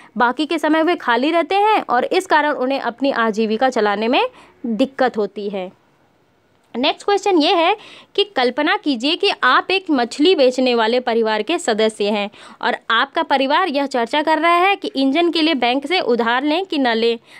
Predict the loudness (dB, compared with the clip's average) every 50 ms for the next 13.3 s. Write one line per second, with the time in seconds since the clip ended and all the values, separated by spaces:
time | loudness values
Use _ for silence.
0 | -20 -6 -2 0 0 0 -2 -2 -4 -4 -4 -4 -4 -6 -6 -6 -8 -8 -10 -12
1 | -12 -14 -20 -20 -20 _ -4 -2 0 0 0 2 2 2 4 4 2 2 0 0
2 | -2 -2 -2 -2 -2 -2 -4 -4 -4 -2 0 0 0 0 2 2 2 2 2 0
3 | 0 0 0 0 0 2 0 0 0 -2 -4 -2 -2 -2 -2 -2 -2 0 0 0
4 | 0 0 0 0 0 0 0 -2 -2 -2 -2 0 0 0 0 0 0 0 0 0
5 | 0 0 -2 -4 -6 -10 -12 -6 -4 -2 -2 0 0 -2 -2 -2 -6 -10 -20 -20
6 | -20 -8 -4 -4 -2 0 0 2 2 2 2 2 2 2 2 0 2 2 2 2
7 | 2 0 0 0 0 -2 0 0 -2 -4 -2 -2 -2 0 0 0 -2 -2 -6 -8
8 | -8 -6 -2 -2 0 0 2 0 0 0 -2 -2 -2 -2 0 -2 -2 -4 -6 -12
9 | -20 -20 _ _ 2 4 4 4 4 2 0 -2 -2 0 0 0 0 0 0 0
10 | 2 2 2 2 0 0 0 0 0 0 -2 -2 -4 -2 0 0 2 0 0 0
11 | 0 0 2 2 0 0 0 -2 -2 0 0 0 0 0 0 0 0 0 0 -2
12 | -2 -2 -2 -2 0 0 0 2 2 0 2 0 0 0 0 0 2 2 2 0
13 | 0 -2 -4 -8 -12